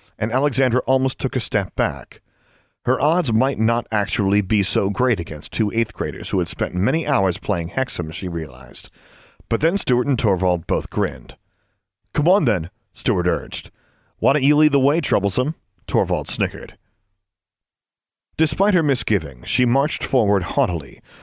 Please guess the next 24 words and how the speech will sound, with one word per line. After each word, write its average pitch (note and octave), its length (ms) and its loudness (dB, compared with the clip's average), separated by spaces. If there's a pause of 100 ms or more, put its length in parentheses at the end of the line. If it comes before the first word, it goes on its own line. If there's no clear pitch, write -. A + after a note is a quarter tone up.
(140)
pretending A#2+ 400 0
to G#2+ 80 2
be A2 140 2
unbothered. F#2+ 720 0 (600)
Walking C3 400 2
ahead G2 300 2
into G2 200 0
the - 100 -10
darkness G2 500 -2
didn't F2+ 240 -2
scare D3+ 320 0
her, A#1 240 -10 (400)
but A2+ 160 0
she C3+ 100 2
didn't E3+ 220 2
much C#3 240 2
like C3 280 2
having G2+ 280 0
the F#2+ 80 2
two G2+ 200 0
pranksters G#2 580 -2
at F2 80 2
her F2+ 80 2
back. D#2+ 520 -4